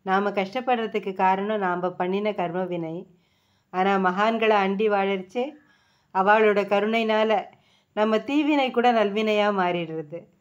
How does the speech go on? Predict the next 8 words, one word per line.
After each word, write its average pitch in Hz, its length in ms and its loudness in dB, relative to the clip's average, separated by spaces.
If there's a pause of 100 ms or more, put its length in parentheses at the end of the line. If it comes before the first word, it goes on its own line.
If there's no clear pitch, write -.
(360)
அதனால 190 640 -2 (440)
மகான்களை 190 600 0
மதிக்க 185 360 -4
கற்றுக்கொள்வோம். 160 760 -8 (1160)
மகா 190 300 0
பெரிவாளின் 185 640 0
பாதார 185 460 2
விந்தங்களை 196 680 -4